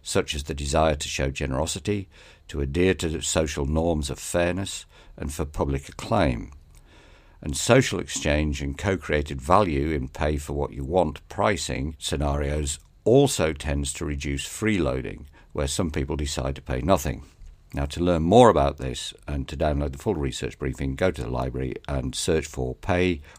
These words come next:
What You Want. How to implement a just culture.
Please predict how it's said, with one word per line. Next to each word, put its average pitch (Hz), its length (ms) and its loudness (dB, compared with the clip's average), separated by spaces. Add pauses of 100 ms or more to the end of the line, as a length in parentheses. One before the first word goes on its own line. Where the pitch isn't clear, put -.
What 71 200 -4
You 71 120 -4
Want. 67 480 -2 (2000)
How 104 180 6
to 110 140 0
implement 76 460 2
a - 60 -10
just - 280 -6
culture. - 440 -4